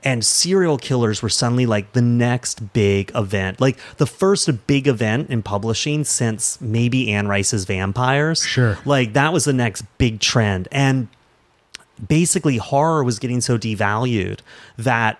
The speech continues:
Speaker 1: everyone was just changing to thrillers. And writers were, like, begging their editors, "Please market my book as a thriller," which would have previously been horror. So that was the other thing. And, and, and the third thing was there was this real arms race to have, to get reader attention. And what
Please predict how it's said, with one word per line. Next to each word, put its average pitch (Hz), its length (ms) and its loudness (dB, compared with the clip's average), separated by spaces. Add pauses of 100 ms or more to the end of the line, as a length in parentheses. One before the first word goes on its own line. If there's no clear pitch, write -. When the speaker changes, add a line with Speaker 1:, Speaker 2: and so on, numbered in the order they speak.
(160)
Speaker 1:
everyone 135 340 2
was 117 140 -2
just 117 140 -2
changing 117 300 0
to 92 60 -2
thrillers. 95 560 -4
And 120 160 2
writers 120 380 4
were, 120 60 2
like, 107 260 0
begging 113 360 0
their 104 140 -2
editors, 98 380 -2
"Please 113 340 -4
market 104 280 0
my 104 100 -4
book 101 220 -6
as 107 100 -6
a 107 80 -2
thriller," 107 360 -2
which 117 180 0
would 147 80 4
have 120 100 2
previously 117 480 2
been 98 140 -2
horror. 101 340 0 (320)
So - 120 -2
that 240 40 2
was 214 80 2
the 156 80 2
other 151 140 2
thing. 123 160 -2 (300)
And, 185 160 0
and, 180 280 0
and 165 180 2
the 151 80 2
third 277 380 -2
thing 160 220 0
was 117 400 2 (800)
there 160 120 2
was 175 100 0
this 170 180 0
real 233 300 0
arms 123 420 0
race 104 380 -4
to - 100 -2
have, 120 720 0
to - 80 2
get 147 240 0
reader 123 340 0
attention. 104 580 -4 (100)
And 143 200 2
what 139 200 0